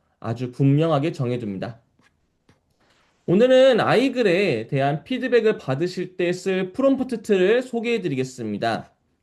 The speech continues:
먼저는 아이가 쓴 글의 목적을 입력합니다. 다음으로 아이가 쓴 원문, 원본을 입력합니다.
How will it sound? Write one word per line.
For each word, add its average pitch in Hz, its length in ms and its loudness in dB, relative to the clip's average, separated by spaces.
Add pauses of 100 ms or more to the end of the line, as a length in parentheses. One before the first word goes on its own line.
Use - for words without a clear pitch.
(680)
먼저는 151 680 2
아이가 214 440 0
쓴 240 420 -6
글의 165 380 -2
목적을 175 680 -2
입력합니다. 120 640 -6 (600)
다음으로 139 760 2 (160)
아이가 190 400 0
쓴 233 580 -2
원문, 180 640 0
원본을 208 760 0 (280)
입력합니다. 117 600 -10